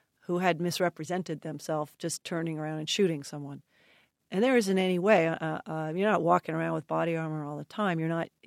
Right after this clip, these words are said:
there, what do you do? So that's always gotta be in the back of your head. And the, and just the, the, the chronic low-grade stress, I would think, of that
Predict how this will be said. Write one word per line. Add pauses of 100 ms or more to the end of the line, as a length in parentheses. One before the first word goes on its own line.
(320)
there, (500)
what
do
you
do?
So
that's (200)
always
gotta
be
in
the
back
of
your (800)
head. (320)
And
the,
and
just
the,
the, (360)
the
chronic
low-grade
stress,
I
would
think,
of
that